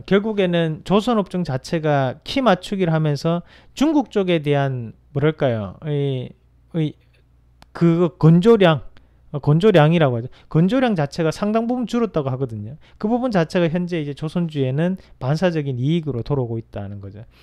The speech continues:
어, 글로벌적으로 수주량은 항상 정해져 있습니다. 근데 그 수주량 자체를 조선주가 부진할 때는 중국이 많이 먹는다는 얘기고, 최근 같은 경우에 성과지수라든지 또는 이런 건조율 자체가 우리나라 쪽에 많이 높게 나타납니다. 그러니까 결국에는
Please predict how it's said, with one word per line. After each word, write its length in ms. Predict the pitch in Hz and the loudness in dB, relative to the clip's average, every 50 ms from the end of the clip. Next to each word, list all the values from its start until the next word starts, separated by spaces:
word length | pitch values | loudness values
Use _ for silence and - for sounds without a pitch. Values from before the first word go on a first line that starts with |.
| - - - - - _ | -20 -20 -20 -20 -12 _
어, 100 | - 143 | -8 -4
글로벌적으로 760 | - - 175 220 294 311 330 294 233 233 233 214 202 202 185 | 0 2 4 6 6 6 4 4 4 2 0 0 0 -2 -2
수주량은 680 | 180 - - 240 226 277 285 285 262 214 202 202 214 202 | -2 -4 -6 -8 -6 -4 0 2 4 4 4 2 -2 -2
항상 300 | - 233 240 - 254 220 | -4 -4 -4 -4 -6 -4
정해져 340 | - 165 165 196 220 196 170 | -2 0 0 0 0 0 -2
있습니다. 520 | 139 - - 139 139 156 151 - 120 110 - | -4 -4 -6 -8 -8 -8 -6 -6 -6 -6 -4
근데 180 | - 196 190 | -4 -2 -2
그 180 | 170 - - 202 | -2 -2 -2 -2
수주량 540 | 196 - 226 214 208 233 202 170 151 165 180 | -2 -2 -4 -6 -4 -2 0 0 0 0 0
자체를 640 | 156 135 131 - - 170 160 139 123 123 139 131 117 - - - - - - | -2 -4 -4 -4 -4 -4 -2 -2 -4 -4 -4 -6 -8 -12 -18 -20 -20 -12 -2
조선주가 500 | - 180 208 - 269 262 226 240 220 202 | 0 0 0 2 0 -2 0 2 2 2
부진할 520 | - - 165 170 175 202 190 170 147 139 | 2 0 -2 -2 0 2 2 2 2 0
때는 320 | - 147 143 151 156 139 - - - - | -2 -2 -2 0 -2 -2 -4 -8 -14 -8
중국이 400 | - - 220 254 254 254 214 208 | -2 0 0 0 0 0 0 0
많이 300 | 160 120 110 127 165 196 | 0 0 2 2 2 4
먹는다는 560 | 196 156 135 135 147 175 202 190 185 151 139 131 | 2 2 2 0 0 0 0 -2 -2 -2 -2 -2
얘기고, 540 | 127 117 117 117 - - 156 143 120 107 - _ - - - - - | -4 -4 -6 -6 -6 -4 -4 -4 -6 -8 -14 _ -20 -20 -20 -18 -16
최근 340 | - - - 277 240 262 269 | -6 -2 -2 -2 -2 -2 2
같은 300 | 254 220 185 - 196 180 | 2 2 2 2 0 -2
경우에 240 | 175 175 180 170 160 | 0 0 0 0 0
성과지수라든지 1160 | - 247 247 233 240 202 170 170 170 - 190 180 170 156 151 151 151 147 160 175 180 185 185 180 | -2 -4 -2 -2 -2 0 0 -2 -4 -4 -2 0 0 0 -2 -2 -4 -4 -2 -2 -2 -2 -4 -6
또는 300 | - 170 175 180 180 165 | -6 -4 -2 -2 -2 -2
이런 260 | 160 165 165 165 156 - - - - - | -2 -2 -2 -2 -2 -4 -8 -16 -8 -2
건조율 420 | - 147 165 175 240 247 240 214 | 0 2 2 2 2 2 2 0
자체가 400 | 185 156 135 135 - - 160 151 | 0 -2 -4 -4 -4 -4 -2 -2
우리나라 400 | 139 131 135 143 160 202 240 254 | 0 0 0 2 2 2 2 2
쪽에 200 | 240 - 196 165 | 0 -4 -4 -4
많이 200 | 127 107 101 120 | -4 -4 -4 -2
높게 260 | 139 156 175 180 - | -2 -2 -2 -2 -2
나타납니다. 800 | 165 143 151 - - 143 123 120 123 127 123 117 110 107 104 - _ _ | -4 -4 -4 -4 -6 -8 -8 -8 -10 -12 -12 -12 -14 -14 -14 -18 _ _
그러니까 220 | - - 185 151 190 | -4 -4 2 4 4
결국에는 400 | 214 233 254 262 254 233 202 | 4 4 4 2 2 2 2